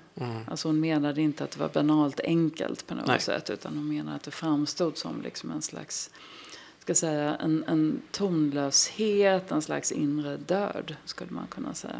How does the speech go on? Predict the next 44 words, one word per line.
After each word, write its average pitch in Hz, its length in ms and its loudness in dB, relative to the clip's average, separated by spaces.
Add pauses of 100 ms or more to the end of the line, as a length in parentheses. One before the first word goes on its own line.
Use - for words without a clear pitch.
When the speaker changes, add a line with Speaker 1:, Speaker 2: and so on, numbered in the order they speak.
Speaker 2:
var - 100 -8
det - 60 -12
för - 120 -14
henne. - 280 -10 (240)
Speaker 1:
Mm. 123 220 -6 (1160)
Speaker 2:
Eh, 170 280 -2 (100)
men 190 220 6
hon 190 140 6
var 185 200 12
ju 220 60 8
inte 196 180 4
den 170 160 0
enda 160 280 4
som 160 220 2
analyserade 160 760 4
liksom 165 320 -4
just 160 200 -4
det 160 100 -4
förvridna 185 580 4
samman-, - 420 -4 (520)
samvetet - 600 -8
på 175 60 -16
det 165 60 -10
här 170 120 -10
sättet. - 520 -8
Det, 165 240 -4 (160)
även 160 220 -6
Adorno 175 600 -4 (200)
gjorde 170 280 2
ju 160 100 2
det. 156 300 2 (180)
Speaker 1:
Mm. 135 140 -6
Speaker 2:
Brecht 160 440 0
gjorde 160 260 0
det - 240 -2 (580)
på - 80 -2
sitt 165 200 -4
eget 85 320 -2
sätt. - 340 -10
Alltså 165 200 -4
det, 160 200 0
det 165 120 -4
var 165 200 0
liksom 160 520 -2